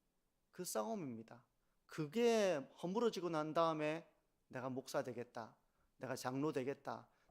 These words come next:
내가 권사 되겠다, 그거는 기초가 없는 일꾼이 되는 것이죠.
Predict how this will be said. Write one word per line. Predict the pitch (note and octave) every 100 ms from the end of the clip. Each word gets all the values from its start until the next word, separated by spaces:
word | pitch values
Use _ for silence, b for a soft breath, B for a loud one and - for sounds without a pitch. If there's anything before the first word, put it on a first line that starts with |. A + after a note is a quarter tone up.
| -
내가 | C3+ D3+
권사 | C#3 C3+ F3
되겠다, | E3 C#3+ D#3+ - C#3 A#2 - _ _ _ _ _ _ _ _ _
그거는 | C3 D3+ D#3 D3+ C#3 A#2 - _ _
기초가 | - B2 - E3+
없는 | D#3 A#2 C3+ C3+ A2 - _ _ _ _ _ _ _ _ _
일꾼이 | B2 G2+ C#3+ D3
되는 | C#3 G2+ B2
것이죠. | A2 - - -